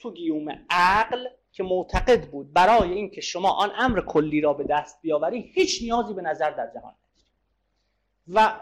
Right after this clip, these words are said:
نشون دادیم که چجوری دش-، در واقع مخالفت بسیاری از عرفا با عقل با اینه، با اینه و اتفاقاً اینو باید دفاع کرد. اما از اونجایی که روشنفکری ما، الگوی رایج مواجهه ما حاضر نیست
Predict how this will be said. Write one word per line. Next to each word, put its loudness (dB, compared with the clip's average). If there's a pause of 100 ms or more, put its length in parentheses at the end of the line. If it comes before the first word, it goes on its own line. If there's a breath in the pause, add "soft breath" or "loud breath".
(120)
نشون 2
دادیم 0
که -10
چجوری -4
دش-، -4 (280)
در 0
واقع -2
مخالفت 2
بسیاری 0
از -2
عرفا 2
با 4
عقل 4
با 2
اینه، 4 (560)
با 6
اینه 2 (220)
و -2
اتفاقاً -2
اینو 0
باید 4
دفاع 2
کرد. -8 (880)
اما 4
از 6
اونجایی 4
که -2
روشنفکری 4
ما، 2
الگوی 2
رایج 4
مواجهه 4
ما 0
حاضر 2
نیست -2